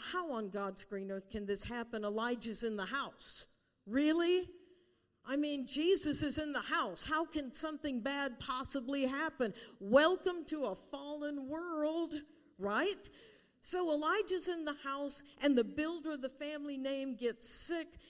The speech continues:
And the term there doesn't mean just physically sick. It literally means grief, being wounded. Any emotional wounds ever happen to people? Grief,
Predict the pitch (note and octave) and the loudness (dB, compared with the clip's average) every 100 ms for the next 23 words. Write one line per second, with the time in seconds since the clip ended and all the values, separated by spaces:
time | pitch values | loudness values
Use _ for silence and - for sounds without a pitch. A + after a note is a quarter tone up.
0 | - B3+ C4 A3+ - - D4 F4+ F#4 C4+ | -10 -4 -2 -2 -6 -16 -10 -6 -6 -4
1 | A3+ A3 A#3 A3+ C#4+ D4+ C#4+ A3+ E4 D#4+ | -4 -2 -4 -4 -4 -4 -8 -6 -6 -6
2 | A3+ - - D4 C#4 - G3+ F#3 - G#3 | -8 -10 -6 -2 -2 -2 -6 -6 -6 -6
3 | G3 G3+ C#4 A3 A#3+ D4 D4 B3+ A3+ G#3+ | -8 -6 -8 -6 -6 -4 -2 -2 -4 -4
4 | G#3 G3 F#3+ F#3 F#3 G3+ A#3+ D4+ F4 - | -4 -4 -6 -10 -12 -6 -2 0 0 -2
5 | - - _ _ _ _ E3+ F#3 C4 C#4+ | -16 -20 _ _ _ _ -14 -4 -2 -2
6 | C#4+ C#4+ C#4 C#4 - F#3+ G#3 A#3 C4 C4+ | -2 -4 -4 -6 -8 -4 0 2 2 0
7 | B3+ F#3 F3+ G#3 G#3+ G3 A3+ A#3 G#3+ G#3+ | 0 -2 0 -2 -2 -2 0 0 -2 -4
8 | A#3 - B3+ A3+ G#3+ A#3 B3+ C4 - C4 | -6 -8 -8 -6 -4 -4 -4 -4 -2 -2
9 | B3+ A3+ C4 B3+ C4+ C4 B3+ C4 C4 C#4 | -2 -6 -8 -8 -8 -8 -8 -8 -8 -10
10 | C#4 C#4 - - _ - F3+ B3+ C#4+ A3 | -12 -16 -20 -20 _ -20 -8 -2 0 0
11 | - | -4